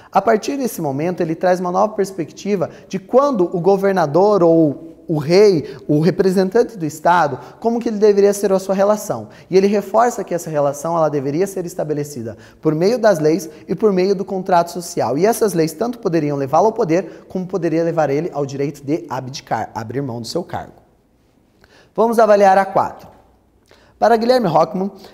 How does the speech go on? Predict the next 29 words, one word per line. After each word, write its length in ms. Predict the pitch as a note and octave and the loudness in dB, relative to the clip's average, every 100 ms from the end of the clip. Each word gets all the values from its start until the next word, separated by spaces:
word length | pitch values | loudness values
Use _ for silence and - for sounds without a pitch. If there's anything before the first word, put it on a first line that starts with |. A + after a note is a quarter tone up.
| _ | _
pertence 600 | - G3+ - A3+ B3 - - | 0 0 2 2 2 -2 0
à 140 | F#3 | 0
corrente 420 | F#3 F3 F#3 - | 2 0 -2 -4
nominalista, 2000 | F#3 F3 F#3 G#3+ B3 B3+ - - - D#3+ E3 G3+ G3 F#3+ F#3 D#3+ E3+ E3 - - F2 - _ - | -4 -2 2 4 4 2 -4 -16 -10 -4 -2 -2 0 0 0 0 -2 -6 -8 -10 -10 -14 _ -20
segundo 460 | - - G3+ G#3 C4 | -14 0 0 2 0
a 80 | E4+ | 0
qual 560 | - D3 F3 F3 - - | 2 4 4 0 -6 -6
os 140 | D#3+ | -4
conceitos 460 | F#3 F3+ A#3 A#3+ A3 | -4 0 0 0 -2
do 60 | |
universo 400 | G3+ D3+ D#3 F3+ | -2 0 0 0
são 100 | F#3 | -2
apenas 420 | E3+ F#3 G#3+ G3+ | -4 -4 -8 -8
conteúdos 540 | - G3+ G#3 G3 G3+ G3 | -4 -2 2 2 0 0
da 100 | G3+ | 0
nossa 320 | F#3+ G3 G#3 | 2 0 -2
mente, 400 | F3+ A2 F2 - - - _ | -2 -4 -12 -20 -20 -20 _
expressos 580 | D#3 - F3+ F3 F#3 E3 | -10 -2 2 2 2 -2
em 120 | G3 | -2
nomes. 440 | F#3 A#2 - - - _ - | -2 -6 -12 -20 -20 _ -4
Isto 300 | F#3 - F#3 | -4 2 2
é, 220 | B2+ - - | 2 -2 -12
são 180 | - F#3+ | 0 2
apenas 480 | F3+ F#3 G3+ G#3+ | 2 2 2 0
palavras 720 | G#3 F3 C#3+ C3+ D3+ E3+ F3 - - | 2 2 4 4 4 2 -2 -8 -18
sem 240 | - G#3 | -2 2
nenhuma 380 | G3+ G3 A3+ C4+ | 2 0 0 2
realidade 500 | A#3+ G3+ D3+ D#3 D#3+ | 2 2 2 2 2
específica 720 | D#3+ D#3 - - D#3 - E3 | -2 -6 -6 -8 -10 -2 -4